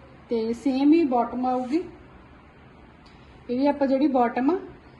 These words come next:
ਸਟ੍ਰੇਟ ਬਣਾਈ ਹੈ। ਆਹ ਵਾਲਾ ਵਰਕ ਹੈ ਇਹਦੀ ਬਾਟਮ ਦੇ ਉੱਪਰ ਆਉਣਾ ਹੈਗਾ।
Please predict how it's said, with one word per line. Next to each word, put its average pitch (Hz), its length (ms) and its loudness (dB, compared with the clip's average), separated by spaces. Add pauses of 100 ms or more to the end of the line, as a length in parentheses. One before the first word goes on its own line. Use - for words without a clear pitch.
(180)
ਸਟ੍ਰੇਟ 254 420 2
ਬਣਾਈ 294 440 4
ਹੈ। 302 60 0 (1500)
ਆਹ 247 120 2
ਵਾਲਾ 285 200 2
ਵਰਕ 247 340 -2
ਹੈ 254 60 0
ਇਹਦੀ 254 160 0
ਬਾਟਮ 226 440 -2
ਦੇ 240 80 0
ਉੱਪਰ 247 260 -4
ਆਉਣਾ 247 280 -2
ਹੈਗਾ। 262 260 -2